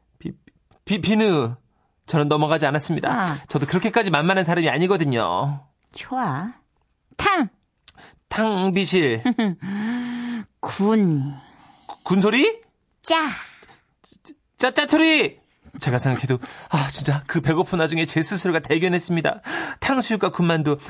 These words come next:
Speaker 1: 짜장면을 그렇게 물리쳤으니까요. 그런데 바로 그때
Speaker 2: 짬!
Speaker 1: 짬? 짬, 짬, 아, 짬, 짬, 짬으로 시작하는 단어가 뭐가 있더라? 아무리 머리를 굴려봐도 떠오르질 않더군요.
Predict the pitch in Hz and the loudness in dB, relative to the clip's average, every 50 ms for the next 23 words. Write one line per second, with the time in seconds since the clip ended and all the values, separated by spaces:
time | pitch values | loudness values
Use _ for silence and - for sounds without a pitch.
0 | - - 214 208 226 220 185 190 196 202 170 - - - - _ - - - 254 | -4 -2 0 2 2 2 2 2 2 2 0 -4 -8 -20 -20 _ 0 0 0 2
1 | - 254 226 175 208 214 214 - 214 196 - 220 196 190 185 165 147 135 156 147 | 2 2 2 4 4 2 2 2 -2 0 2 2 2 4 2 2 2 2 0 -2
2 | 139 - - - - - - - 160 151 139 147 147 151 233 247 - - 202 220 | -6 -12 -20 -20 -20 -4 0 2 2 4 4 2 0 0 -6 -8 -2 2 2 2
3 | 220 196 247 - - - 226 220 240 247 226 196 180 - - - - - - - | 2 2 0 -2 2 2 4 4 6 6 4 4 2 0 -6 -10 -8 -8 -8 -4
4 | - - 571 508 440 359 247 156 120 - _ _ _ _ - 285 277 320 349 359 | 0 4 6 6 6 6 4 0 0 -6 _ _ _ _ 0 2 4 4 2 0
5 | - - - - _ _ _ _ _ - _ - _ _ - 208 220 214 208 208 | -6 -18 -20 -20 _ _ _ _ _ -20 _ -20 _ _ 0 0 0 0 -2 -4
6 | - - - - 135 180 - - - - 185 185 190 190 190 190 185 190 _ _ | -4 -8 -8 -10 -10 -6 -6 -6 -2 0 0 2 2 2 0 0 -2 -4 _ _
7 | - 196 202 196 196 196 196 196 196 - - - _ - 226 202 190 - - _ | -2 0 0 0 0 0 -2 -2 -4 -8 -20 -20 _ -4 -2 -2 -2 -6 -18 _
8 | _ - 233 240 220 220 214 196 - - 190 - 180 175 170 156 156 156 151 151 | _ -2 0 2 2 2 0 0 -2 -4 -2 -2 0 0 0 0 0 0 0 0
9 | 131 139 147 160 160 147 - - 151 151 - - - - - - - - - 370 | 0 0 0 0 0 -2 -2 -6 -8 -8 -10 -20 -20 -20 -20 -20 -8 -2 0 2
10 | 427 466 494 480 440 392 294 254 185 190 190 226 220 185 196 208 220 214 208 185 | 2 2 2 4 4 4 4 4 4 4 4 4 2 2 2 4 4 2 4 2
11 | 180 185 214 233 220 196 170 170 165 - 269 277 302 294 277 240 233 233 180 165 | 2 2 2 4 4 4 2 0 0 0 0 2 4 2 2 2 2 2 2 0
12 | 170 196 214 190 202 185 170 165 160 160 160 175 175 190 | 0 0 0 0 2 2 2 2 2 0 0 0 -2 -4